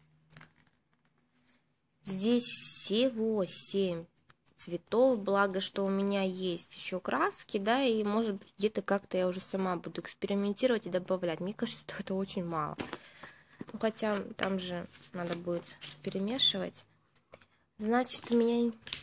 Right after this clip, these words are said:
интересно посмотреть. О, она заклеена. Ну,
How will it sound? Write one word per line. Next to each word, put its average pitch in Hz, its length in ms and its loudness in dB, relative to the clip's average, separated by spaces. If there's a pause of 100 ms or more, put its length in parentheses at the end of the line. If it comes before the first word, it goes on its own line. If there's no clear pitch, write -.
(160)
интересно 226 400 -2
посмотреть. 208 800 -2
О, 190 140 2
она 180 220 0
заклеена. 190 720 0
Ну, 214 120 0